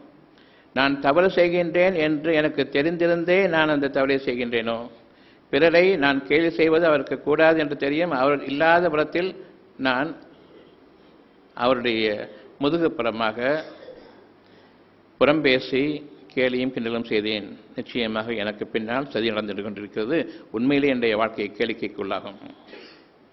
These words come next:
ஒவ்வொருவரும் மனதை கவனிக்கும் பொழுது, அந்த மனதில் என்ன இருக்கிறது என்பதை பாருங்கள்.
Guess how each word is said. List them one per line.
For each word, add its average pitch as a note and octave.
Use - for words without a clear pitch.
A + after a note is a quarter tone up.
ஒவ்வொருவரும் F3+
மனதை C#3+
கவனிக்கும் B2
பொழுது, A#2
அந்த A#2
மனதில் C#3
என்ன C#3
இருக்கிறது C#3
என்பதை A2+
பாருங்கள். B2